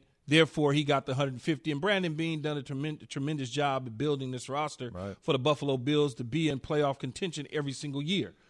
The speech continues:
Speaker 1: Um, so you, you pay your quarterback. That's what it is. I don't, I don't even see why people even would question why the next guy in line would supersede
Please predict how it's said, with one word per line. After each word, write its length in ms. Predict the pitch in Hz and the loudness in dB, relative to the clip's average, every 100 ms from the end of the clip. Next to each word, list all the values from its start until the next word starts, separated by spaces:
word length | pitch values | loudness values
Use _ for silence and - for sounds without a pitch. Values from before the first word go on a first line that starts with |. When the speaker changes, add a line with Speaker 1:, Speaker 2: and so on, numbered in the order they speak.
| _ _ | _ _
Speaker 1:
Um, 540 | 143 143 135 127 120 117 | 6 10 10 8 2 0
so 160 | - 202 | 2 4
you, 160 | 196 | 2
you 200 | 185 214 | 0 -2
pay 200 | 190 262 | 6 6
your 180 | 262 240 - _ | 8 4 0 _
quarterback. 440 | - 359 208 113 - | 2 4 4 0 -2
That's 360 | - - - - | -4 -4 -12 -14
what 200 | 202 233 | -2 0
it 80 | 233 | 2
is. 240 | 285 131 143 | 0 0 2
I 100 | 202 | 2
don't, 160 | 202 - - - | 2 -6 -2 4
I 60 | |
don't 120 | 240 | 6
even 140 | 226 214 | 6 2
see 160 | - | 0
why 180 | 214 196 | 4 4
people 460 | 180 220 196 190 185 | 4 -4 -2 -2 0
even 380 | 180 165 151 139 | -2 -2 -4 -4
would 160 | 139 | -8
question 640 | - 233 233 - 156 135 143 _ _ _ - | -2 0 0 0 -2 -4 -8 _ _ _ -8
why 640 | 120 156 170 170 165 160 - _ _ | 4 8 10 10 8 4 -2 _ _
the 140 | 147 143 | 2 6
next 340 | 175 202 - | 8 8 6
guy 280 | - 147 139 | 4 6 6
in 180 | 135 131 | 2 2
line 500 | 135 131 131 131 131 _ _ | 2 2 0 -2 -8 _ _
would 220 | 131 135 - | -2 0 2
supersede 840 | 190 156 147 - 196 151 127 - | 0 0 -2 2 4 4 2 -2